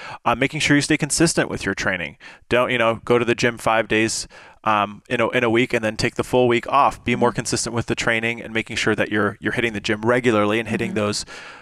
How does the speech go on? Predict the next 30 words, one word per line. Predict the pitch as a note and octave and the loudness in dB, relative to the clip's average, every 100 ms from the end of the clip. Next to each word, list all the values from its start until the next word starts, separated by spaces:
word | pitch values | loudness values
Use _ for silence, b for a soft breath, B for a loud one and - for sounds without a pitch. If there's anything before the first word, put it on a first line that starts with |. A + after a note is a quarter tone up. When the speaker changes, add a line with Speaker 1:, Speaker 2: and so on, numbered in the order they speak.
| B | B
Speaker 1:
those | - G#2+ | -2 0
workouts | G2 A#2 A#2+ G2 G#2+ - | 2 0 2 0 0 -4
four | A2+ A2+ | 0 2
days | G#2+ G#2+ | 2 -2
per | - | -2
week. | G2+ C3+ - - _ _ _ _ _ _ _ _ - | 0 0 -2 -12 _ _ _ _ _ _ _ _ 0
And | D3+ | 2
then | E3 | 2
make | E3+ | 2
sure | E3+ | 6
that | D#3+ | 6
you | |
build | D#3 D3+ | 6 4
the | D3 | 2
prerequisite | - D3 C3+ - B2 - | -2 0 0 0 0 0
strength, | - C#3 A2 - - - - | 0 0 0 -4 -12 -10 -2
um, | G#2 G2 | 0 0
in | A2+ | 0
order | B2 A#2+ | 0 0
to | E3+ | 0
do | B2 | 0
some | B2+ A#2+ | 0 -4
of | A2 | 0
those | A2+ G#2+ | 0 2
more | A#2 A2 | 0 0
advanced | G2+ G#2+ A#2+ - - | 2 0 0 -2 -2
movements | G#2 A2 G#2 - | -4 -4 -8 -2
where | G#2 G#2 | 0 2
your | G2+ | 0
shoulder | - B2 G#2+ A2+ A2+ A2 | 0 4 4 6 4 4